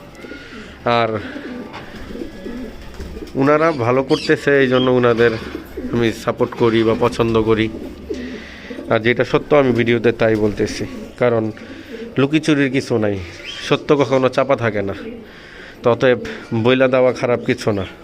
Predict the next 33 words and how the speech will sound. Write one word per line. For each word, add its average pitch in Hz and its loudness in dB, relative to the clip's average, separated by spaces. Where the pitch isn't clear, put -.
অনেক 160 2
ফ্যান্সিয়ার 156 2
আছে 127 4
যারা 113 4
ভালো 127 4
রেজাল্ট 127 2
করতেছে, 139 2
কিন্তু 127 4
তাদের 131 2
পিছনে 180 2
যাদের 170 4
অবদান 165 6
ছিল, 127 2
ওস্তাদ 135 2
বলতে 131 6
পারেন 113 4
বা 113 2
কবুতর 151 4
দিয়ে 139 4
হেল্প 120 2
বলতে 135 2
পারেন, 113 4
তাদের 117 4
ভুইলা 107 4
যায়। 90 -4
এগুলো 147 4
আমার 139 6
একদম 135 2
অপছন্দ। 117 0
আমি 123 2
চাই 151 2
যারা 127 4
আমার 135 4